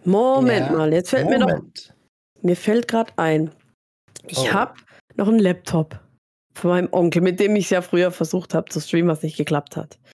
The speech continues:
Speaker 2: Mhm.
Speaker 1: Hm, wenn, vielleicht ist der P C stark genug, dass ich Zom-,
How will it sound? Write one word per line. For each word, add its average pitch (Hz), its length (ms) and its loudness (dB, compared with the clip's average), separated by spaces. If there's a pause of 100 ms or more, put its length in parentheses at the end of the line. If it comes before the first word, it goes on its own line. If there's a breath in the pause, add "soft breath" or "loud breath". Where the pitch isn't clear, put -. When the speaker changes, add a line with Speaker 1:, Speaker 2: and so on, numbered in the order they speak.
(1000)
Speaker 2:
Mhm. 147 320 4
Speaker 1:
Hm, 165 800 2 (340 loud breath)
wenn, 175 160 -2 (680)
vielleicht 185 420 0
ist 269 240 -2
der 226 140 2
P 208 220 -4
C 233 340 -2
stark 247 440 -2
genug, 262 360 0
dass 220 140 -2
ich 196 200 -2
Zom-, 190 340 0